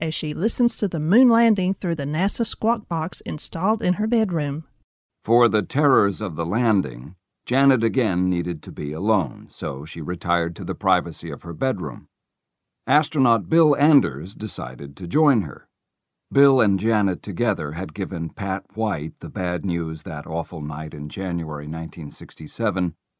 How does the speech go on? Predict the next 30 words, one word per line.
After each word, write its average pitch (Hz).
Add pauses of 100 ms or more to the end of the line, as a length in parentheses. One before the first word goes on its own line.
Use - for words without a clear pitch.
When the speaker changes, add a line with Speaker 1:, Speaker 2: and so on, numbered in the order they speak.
(220)
Speaker 2:
when 85
Pat's 95
husband 80
Ed 87
died 78
in 71
the 73
Apollo 73
one 80
fire. 52 (760)
Bill 147
felt 95
he 101
should 95
stay 110
with 98
Janet 71
right 85
through 76
the 87
touchdown. 82 (600)
Elder 110
son 92
Rick, 98 (140)
a 82
very 107
intelligent 85
and 80
sensitive 110
boy, 67